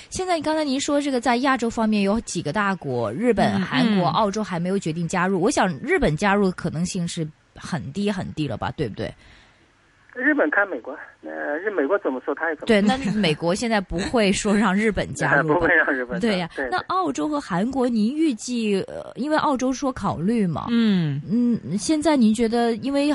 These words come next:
Speaker 1: 离月底没有多少时间了，您，您觉得会怎么样呢？结果？
Speaker 3: 澳大利亚，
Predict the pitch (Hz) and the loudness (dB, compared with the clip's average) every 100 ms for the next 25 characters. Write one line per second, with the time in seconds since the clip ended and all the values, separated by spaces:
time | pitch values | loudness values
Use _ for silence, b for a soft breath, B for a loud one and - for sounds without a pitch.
0 | - 208 196 214 - - - - 254 240 | 0 0 2 0 -2 -8 -14 -2 0 2
1 | 180 135 131 165 170 160 214 240 196 196 | 0 -2 -4 0 2 4 2 2 0 -2
2 | 143 - 151 151 202 233 190 - 175 156 | -4 -4 -6 -2 0 2 0 0 0 2
3 | 190 196 180 185 175 151 - 147 143 - | 2 4 2 0 -2 -2 -4 -4 -4 -6
4 | - - 170 - 131 - - - B B | -10 -14 -12 -6 -6 -8 -14 -14 B B
5 | B 185 185 170 160 175 165 131 | B 2 4 4 2 2 2 2